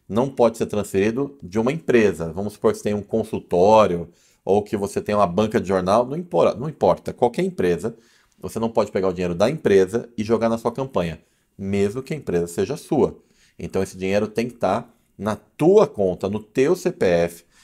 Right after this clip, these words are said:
no teu imposto de renda no ano anterior à eleição. Então você já fica esperto. Se você tá pensando em sair candidato a vereador e vai usar o próprio recurso, esse dinheiro tem que tá na sua conta no final do ano anterior ao ano da campanha.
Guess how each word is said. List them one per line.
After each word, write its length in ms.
no 140
teu 260
imposto 360
de 100
renda 420
no 160
ano 180
anterior 380
à 40
eleição. 480
Então 280
você 100
já 120
fica 200
esperto. 340
Se 100
você 180
tá 220
pensando 560
em 120
sair 220
candidato 440
a 20
vereador 640
e 80
vai 260
usar 200
o 80
próprio 340
recurso, 520
esse 200
dinheiro 280
tem 160
que 60
tá 120
na 140
sua 540
conta 520
no 280
final 400
do 140
ano 160
anterior 520
ao 220
ano 160
da 100
campanha. 540